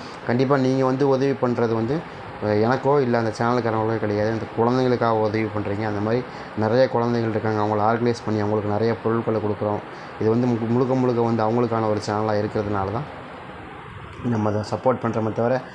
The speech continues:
மத்தபடி வேற ஒண்ணுமே கிடையாது. நம்ம எதுக்குமே காசு வாங்கிட்டு எதுக்குமே நம்ம சப்போர்ட் பண்ண மாட்டோம்.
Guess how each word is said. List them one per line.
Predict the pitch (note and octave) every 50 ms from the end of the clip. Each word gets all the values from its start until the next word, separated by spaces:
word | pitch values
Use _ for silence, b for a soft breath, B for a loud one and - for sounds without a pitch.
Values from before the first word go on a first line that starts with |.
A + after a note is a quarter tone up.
| B B B B
மத்தபடி | B A2+ A2 A2+ A2+ B2 B2+ B2
வேற | A#2 A#2 A2+ A2+
ஒண்ணுமே | A2+ A2+ A#2+ B2 B2+ A#2+
கிடையாது. | A#2+ A#2 A#2 A#2 A#2 A#2 C3+ C3+ - - - -
நம்ம | A#2 A2 G#2 G#2 G#2+
எதுக்குமே | G#2+ A2 G#2+ A#2+ A#2+ A2+ G#2
காசு | - A2+ A2 A2+ A#2 -
வாங்கிட்டு | - B2 A#2+ A#2 A2 A#2+ A2+
எதுக்குமே | A2 A2+ A2 A#2+ A#2
நம்ம | A2+ G#2+ A2+ A2
சப்போர்ட் | - A#2+ G#2 - B2 A2+ - -
பண்ண | G#2+ A2 A#2 A#2
மாட்டோம். | A#2 A#2 A2+ - C#3